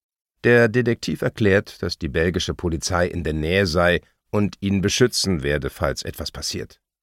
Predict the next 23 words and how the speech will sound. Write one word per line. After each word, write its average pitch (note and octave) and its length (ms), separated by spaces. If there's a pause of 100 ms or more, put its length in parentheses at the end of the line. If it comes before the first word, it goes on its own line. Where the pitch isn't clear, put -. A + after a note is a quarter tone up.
(800)
Markus F2 460
van E2 160
Huren E2+ 320
nickt. - 400 (720)
"Lauf G2 340
nicht G#2+ 240
davon, G2 440 (500)
du D2+ 100
gehst D#2+ 260
in E2 60
den D#2+ 140
Knast", - 720
mahnt - 340
Brandt D2 320
noch. - 260 (720)
"Nein", B2 460
sagt - 300
van F2+ 160
Huren, G#2+ 300 (380)
"ich D3 220
bin C3 240
kein A#2 280
Idiot." F#2 640